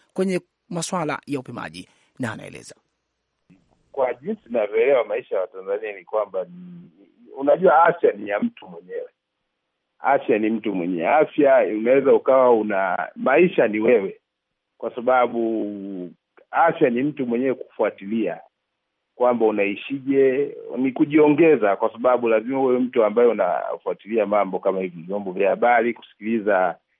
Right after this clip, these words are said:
Speaker 2: taarifa zinazohusiana na mambo ya afya. Ni lazima uwe unajiongeza, unaenda kwenye hospitali ambazo zipo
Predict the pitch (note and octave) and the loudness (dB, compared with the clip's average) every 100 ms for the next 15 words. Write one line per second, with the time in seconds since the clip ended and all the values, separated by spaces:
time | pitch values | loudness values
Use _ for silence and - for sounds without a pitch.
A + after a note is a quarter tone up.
0 | _ G2+ G2+ G#2 G2 F#2+ F2 F2+ - G#2+ | _ -6 -6 -4 -4 -4 -4 -6 -4 -2
1 | G2 F2 D#2+ G2+ G#2 G2 F#2 A#2 A#2+ - | -2 -2 -4 -2 -2 -2 0 2 0 -2
2 | B2+ B2 B2+ _ _ _ _ _ - A2+ | 0 0 -2 _ _ _ _ _ -4 0
3 | A#2 C3+ C#3 C#3 C3 A2+ G#2+ A2 A2+ B2+ | 2 4 6 6 6 4 0 0 2 2
4 | A#2 G2 G2 G#2+ G#2 - F2+ F2+ E2+ E2 | 2 0 -2 -2 -4 -6 -12 -12 -12 -12
5 | D2 - _ G2 - C3 B2+ B2+ A#2 C#3 | -14 -18 _ -10 0 2 4 4 2 2
6 | D#3 A#2+ A2+ C3 - F2 | 0 0 -4 -8 -6 -10